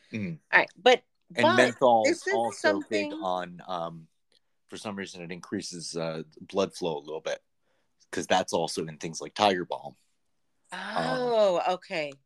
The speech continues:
Speaker 2: Okay.
Speaker 1: so the mint and the menthol helps increase the blood flow circulation. Uh, your, your, uh, astringents, and there was another, there's an acid that's another astringent that used to be in, like, Stridex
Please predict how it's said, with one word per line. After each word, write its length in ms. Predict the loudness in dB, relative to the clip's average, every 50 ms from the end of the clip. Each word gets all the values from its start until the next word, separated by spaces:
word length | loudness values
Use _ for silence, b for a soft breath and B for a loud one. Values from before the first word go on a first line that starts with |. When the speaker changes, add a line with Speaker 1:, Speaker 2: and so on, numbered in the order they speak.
| _ _ _ -12
Speaker 2:
Okay. 260 | -12 -12 -8 -6 -2 0
Speaker 1:
so 60 | 0 0
the 100 | -2 0
mint 300 | 2 4 4 4 2 -2
and 120 | -2 0
the 40 | 2
menthol 600 | 2 2 2 2 2 0 0 2 0 -4 -8 -12 _
helps 340 | -6 -6 -4 -4 -6 -8 -12
increase 320 | -12 -10 -8 -6 -6 -6
the 120 | -8 -10 -6
blood 280 | -2 0 0 0 0
flow 200 | -2 -4 -4 -4
circulation. 880 | -4 -6 -6 -8 -8 -8 -6 -4 -4 -2 -4 -4 -6 -10 -14 -16 -20 -20 _ _ _ _ _ _ _ _ _ _ _ _ -4
Uh, 280 | -2 -2 -2 -4 -6 -6
your, 320 | -6 -6 -4 -4 -4 -6 -8 _ _ _ _ _ _ _
your, 640 | -14 -8 -6 -4 -2 -2 -2 -2 0 0 0 0
uh, 200 | 0 0 -2 -6 -6 -6
astringents, 800 | -6 -6 -4 -2 0 0 0 0 -2 -2 -4 -4 -4 -8 -12 -10 -8
and 140 | -8 -6 -6
there 80 | -6 -6
was 120 | -6 -4
another, 280 | -4 -2 -2 0 0 -2
there's 180 | -2 -4 -6 -6
an 60 | -6
acid 420 | -4 -2 -2 -2 -4 -6 -8 -12 -12
that's 220 | -14 -16 -14 -12
another 260 | -10 -10 -8 -8 -8 -8
astringent 480 | -10 -10 -10 -12 -12 -12 -14 -16 -14
that 140 | -16 -16 -16
used 260 | -16 -16 -16 -14 -14
to 60 | -14 -14
be 140 | -12 -12 -12
in, 60 | -12 -12
like, 160 | -12 -12 -10
Stridex 840 | -6 0 2 2 2 2 0 -4 -14 -18 -16 -14 -14 -12 -14 -16